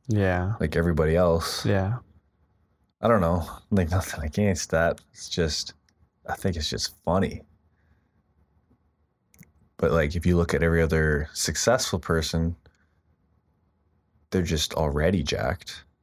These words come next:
Speaker 1: Yeah.
Speaker 2: They're already fit and
Speaker 1: Yeah.
Speaker 2: chiseled, and they don't post anything about that.
Speaker 1: No.
Speaker 2: They don't need to, because that's not their thing.
Speaker 1: No.
Speaker 2: They've done that as the side thing.
Speaker 1: Yeah.
Speaker 2: That was something that helps them in their main thing.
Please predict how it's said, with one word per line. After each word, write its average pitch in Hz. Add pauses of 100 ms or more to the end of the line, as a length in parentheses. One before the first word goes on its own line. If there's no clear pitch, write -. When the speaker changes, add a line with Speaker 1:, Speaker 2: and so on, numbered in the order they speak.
Speaker 1:
Yeah. 104
Speaker 2:
They're 82
already 85
fit -
and 107
Speaker 1:
Yeah. 92
Speaker 2:
chiseled, 82 (100)
and 78
they 76
don't 80
post -
anything 110
about -
that. 50 (120)
Speaker 1:
No. 110 (1120)
Speaker 2:
They 80
don't 73
need 98
to, 55
because 73
that's 71
not 71
their 62
thing. 110 (440)
Speaker 1:
No. 143
Speaker 2:
They've 80
done 95
that 78
as 78
the 76
side - (120)
thing. - (140)
Speaker 1:
Yeah. 190 (180)
Speaker 2:
That 85
was 85
something 80
that 76
helps -
them 76
in 78
their 78
main 80
thing. -